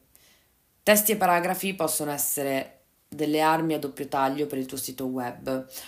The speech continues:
perché se sono redatti correttamente, che hanno un copy coinvolgente e vengono utilizzate le giuste parole chiave, possono portare enormi vantaggi, ma nella maggior parte dei casi non è così.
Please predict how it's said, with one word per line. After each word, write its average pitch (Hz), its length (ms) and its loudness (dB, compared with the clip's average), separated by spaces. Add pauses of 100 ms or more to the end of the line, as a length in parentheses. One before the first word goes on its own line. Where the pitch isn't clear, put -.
(100)
perché 151 220 -4
se 160 120 0
sono 175 220 0
redatti 160 380 -2
correttamente, 151 1200 -4
che - 120 -14
hanno 135 220 -6
un 135 120 -6
copy 135 440 -6
coinvolgente 139 1200 -2 (160)
e 135 200 -8
vengono 127 320 -6
utilizzate 131 500 -4
le 131 80 -4
giuste 131 280 -6
parole 131 260 -4
chiave, 151 420 0 (380)
possono 143 320 -4
portare 139 460 -2
enormi 143 420 -4
vantaggi, 127 800 -6 (420)
ma 147 320 -4
nella 151 220 -6
maggior 143 280 -8
parte 151 240 -6
dei 160 100 -4
casi 131 540 -6
non 135 200 -6
è 127 80 -10
così. 123 340 -12